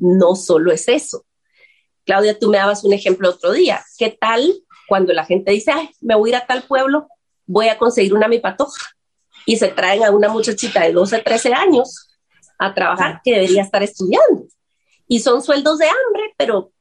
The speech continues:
Speaker 1: como tú decís, lo racionalizamos y tal vez la buena intención es, pero aquí tiene casa y comida y, y está mejor que lo que estaba ahí en la aldea polvorienta,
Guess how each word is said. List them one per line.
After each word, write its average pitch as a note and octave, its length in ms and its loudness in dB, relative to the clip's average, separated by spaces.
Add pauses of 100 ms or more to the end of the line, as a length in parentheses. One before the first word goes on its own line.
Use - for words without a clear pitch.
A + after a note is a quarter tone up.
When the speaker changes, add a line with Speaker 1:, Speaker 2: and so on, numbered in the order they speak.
(200)
Speaker 1:
como G#3+ 260 0
tú A3+ 120 -4
decís, A3 300 0
lo A#3+ 140 0
racionalizamos G#3 840 0
y D#4 80 -2
tal F#3+ 140 -2
vez G#3 100 0
la G#3+ 100 0
buena A#3 260 0
intención G#3 400 -2
es, G#3+ 160 -4 (140)
pero G3+ 120 0
aquí - 200 -12
tiene B3 400 2 (640)
casa C4+ 340 -2
y - 60 -4
comida A#3 460 2
y, A#3 280 -2
y G3+ 160 2
está G3 200 -2
mejor C4+ 320 0
que C4+ 100 -2
lo A3+ 100 0
que F#3+ 60 -4
estaba G#3 280 -2
ahí A#3 220 -2
en B3 120 0
la F#3+ 80 0
aldea A3 340 -2 (240)
polvorienta, G#3+ 580 0